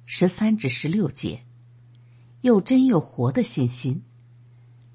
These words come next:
神在以赛亚书中教导说：“你们不要再献虚浮的供物，香品是我所憎恶的。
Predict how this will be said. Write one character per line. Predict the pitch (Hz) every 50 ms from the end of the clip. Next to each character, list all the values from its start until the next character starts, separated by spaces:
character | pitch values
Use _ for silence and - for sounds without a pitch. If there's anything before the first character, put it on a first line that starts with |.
| - - - -
神 | - - 170 175 185 190
在 | 185 180 170 160
以 | 160 147 143 135
赛 | - - 175
亚 | 160 143 117 113
书 | - - - 143
中 | 139 - 151 143 143
教 | 135 147 135 131
导 | 123 117 110 110
说 | - - 156 135 131 131 135 127 - - - - - -
：“你 | - 160
们 | 151 151 151 147
不 | - - 147 165
要 | 202 208 175 156
再 | - 175 160 151
献 | - - - 170 151 139
虚 | - - - - 247 247
浮 | - - - 127
的 | 135 160
供 | 151 - 170 151 135 131
物， | 139 143 139 117 120 - - -
香 | - - - - 240 240 240 -
品 | - - 127 107 117
是 | 120 - - 151
我 | 135 127 123
所 | 127 - - 113 -
憎 | - - - 160 131 123 120
恶 | 127 123 113
的。 | - - -